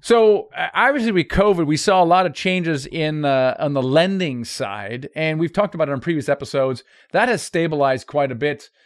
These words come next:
We've had some bridge lending come back, uh, recently, which is pretty cool. But I want, what are you seeing on the debt sponsor requirement side? So in other words, what are lenders looking for from the sponsor with regards to, say, liquidity, net worth,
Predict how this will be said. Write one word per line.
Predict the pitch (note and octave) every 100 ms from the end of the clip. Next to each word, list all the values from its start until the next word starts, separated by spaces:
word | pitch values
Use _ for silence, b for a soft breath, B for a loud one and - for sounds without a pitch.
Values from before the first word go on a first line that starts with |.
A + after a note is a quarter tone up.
| -
We've | C3+ C3
had | D#3 C#3
some | C#3+ A#2
bridge | D#3+ E3+
lending | D3+ D#3+ D3+ C#3
come | C3+ D3
back, | C#3 C3+ C3 - -
uh, | C3+
recently, | C#3 C3+ C#3 C3
which | B2 -
is | A2+
pretty | D3+ C3
cool. | - B2+ D3+ C#3+ b b b
But | - F#3+ -
I |
want, | A3+ C#4 - -
what | F#3+ C4+ F4+
are |
you | C#4+ G#3+
seeing | - G#3 G3 F3+ E3 -
on | E3 D#3+
the | D3 B2+
debt | A#2 E3+ -
sponsor | - - D3+ D3+ D3
requirement | A#2+ A#2 B2 G#2+ G2 G#2
side? | - G#2+ G#2
So | -
in | G3+
other | G#3+ F#3
words, | D#3 D3 - b b b
what | C#3 G#3+ C4
are | A3+
lenders | D#3+ F#3 E3+ C3
looking | C#3 F#3 F3+
for | C#3+ - D3+ C#3
from | B2+ C#3
the | B2
sponsor | - C#3+ C#3 C#3 C3+
with | B2 A#2
regards | A#2 A#2+ A#2
to, | B2
say, | A2 B2 A#2
liquidity, | A#2 A#2+ - A#3+ G#3 F3+ E3+ D3+
net | B2+ B2+ C#3+
worth, | F3+ F3 E3 D#3